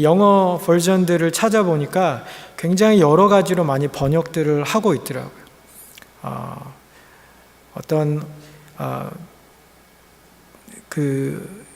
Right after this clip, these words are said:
이에스브이에는 보니까 steadfast love라고 하고 또 킹 제임스는 mercy라고 하고요. 또 엔엘티는, 어, faithful love, 예, 또 엔에이에스비 loving kindness, 또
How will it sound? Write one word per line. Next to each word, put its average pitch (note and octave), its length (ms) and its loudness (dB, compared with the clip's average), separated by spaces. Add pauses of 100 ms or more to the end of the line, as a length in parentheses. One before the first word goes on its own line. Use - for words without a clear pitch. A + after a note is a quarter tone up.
이에스브이에는 F#3+ 760 6
보니까 C#3 360 -2
steadfast G#3+ 760 0
love라고 C3+ 500 -2
하고 C#3+ 520 -4 (100)
또 C3+ 140 -8
킹 B3+ 260 0
제임스는 F3+ 480 0
mercy라고 C#3+ 1000 2
하고요. C3+ 440 -10
또 - 120 -14
엔엘티는, F#3 1000 2 (460)
어, C3+ 80 -2
faithful G3 760 2
love, C3 420 0 (720)
예, B2 220 -8
또 C#3 160 -6
엔에이에스비 F3 640 4
loving E3+ 520 4
kindness, C#3 720 -4 (520)
또 C3+ 560 -2